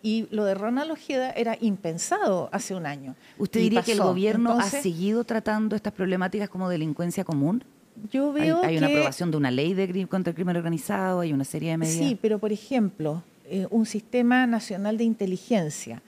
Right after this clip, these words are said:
Speaker 1: era un compromiso de la ministra Carolina Toá cuando se formó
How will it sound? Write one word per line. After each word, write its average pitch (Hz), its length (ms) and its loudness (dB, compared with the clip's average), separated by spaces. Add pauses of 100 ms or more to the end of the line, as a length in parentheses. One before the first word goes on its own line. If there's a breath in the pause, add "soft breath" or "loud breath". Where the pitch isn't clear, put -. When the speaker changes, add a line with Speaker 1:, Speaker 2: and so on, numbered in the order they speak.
(280 loud breath)
Speaker 1:
era 208 160 0
un 220 80 0
compromiso 220 920 0
de 240 180 0
la 240 120 0
ministra 240 400 2
Carolina 233 560 -2
Toá 226 280 0
cuando 233 200 0
se - 140 -10
formó 214 480 -2